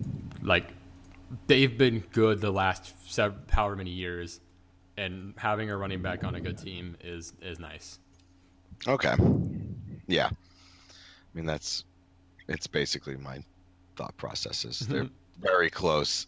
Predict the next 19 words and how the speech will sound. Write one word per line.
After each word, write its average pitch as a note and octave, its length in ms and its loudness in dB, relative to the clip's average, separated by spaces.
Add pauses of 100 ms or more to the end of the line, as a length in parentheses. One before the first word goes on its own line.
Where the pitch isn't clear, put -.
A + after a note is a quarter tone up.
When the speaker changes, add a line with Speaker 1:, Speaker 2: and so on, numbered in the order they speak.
(120)
Speaker 2:
Who D#2+ 100 -2
do D2+ 80 0
I C#2+ 60 4
like C#2+ 260 -2
better D#2+ 220 -2
is, - 240 -8 (100)
I - 80 -10
think C2+ 240 -12 (120)
I C2 40 -4
like A1 180 -6
the - 80 -16
Falcons - 500 -12 (100)
more, - 160 -10 (720)
at A2+ 100 6
least G#2 240 4
this C#2+ 220 0
year. C#2 240 -2 (180)
Speaker 1:
Uh-huh. F#2 240 -6 (1900)
Speaker 2:
Who, D3+ 160 8